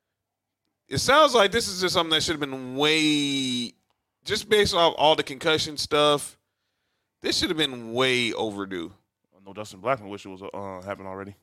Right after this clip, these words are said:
Speaker 1: Well, that's why he's trying to make a comeback. Just like
Speaker 2: Uh,
Speaker 1: the
Speaker 2: yep, Josh Gordon. There's a few people that wish they would have, uh, they would have been changed that.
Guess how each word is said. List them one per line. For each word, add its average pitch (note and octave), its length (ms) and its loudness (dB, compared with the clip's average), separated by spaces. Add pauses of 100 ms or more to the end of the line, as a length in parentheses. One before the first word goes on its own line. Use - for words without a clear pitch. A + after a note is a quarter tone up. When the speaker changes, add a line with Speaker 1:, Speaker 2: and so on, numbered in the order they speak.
(160)
Speaker 1:
Well, F#2+ 300 -12 (100)
that's F#2 160 -8
why A2 120 -2
he's G#2 80 -4
trying G#2+ 120 -6
to G#2 40 -10
make G#2 100 -8
a F2 60 -10
comeback. G#2+ 500 -6
Just G#2 160 -10
like G#2 120 -4
Speaker 2:
Uh, G2 100 -10 (100)
Speaker 1:
the F#2 60 -18
Speaker 2:
yep, G2 240 -10 (140)
Josh G#2+ 280 -6
Gordon. A#2+ 260 -8
There's A#2 120 -12
a F#2+ 60 -12
few B2+ 160 -14
people G2+ 180 -18
that F#2+ 80 -14
wish G#2 180 -16
they F#3 60 -14
would F#2+ 120 -12
have, - 120 -12
uh, F#2+ 380 -8
they F#2 80 -12
would G2 100 -12
have F2+ 60 -16
been G#2 200 -12
changed G2 300 -14
that. A2 140 -8